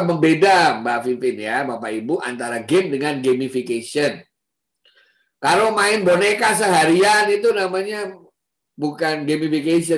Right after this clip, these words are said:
itu. Itu main itu, main boneka. <laughs> Ya, ya. Gamification itu yang dimaksud adalah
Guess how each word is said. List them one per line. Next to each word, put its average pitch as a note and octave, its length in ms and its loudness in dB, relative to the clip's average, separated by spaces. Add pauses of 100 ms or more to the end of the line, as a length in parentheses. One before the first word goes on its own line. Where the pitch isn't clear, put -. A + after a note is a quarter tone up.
itu. A2 400 -6 (320)
Itu D3+ 240 -2
main D#3+ 480 0
itu, B2+ 240 -8
main C3+ 160 -6
boneka. C3 880 -2 (320)
<laughs> - 560 -20
Ya, B2+ 480 -4 (400)
ya. - 400 -8 (720)
Gamification G3 960 2
itu F#3 240 -4
yang F#3+ 160 -2
dimaksud C#3+ 320 -6
adalah B2+ 560 -10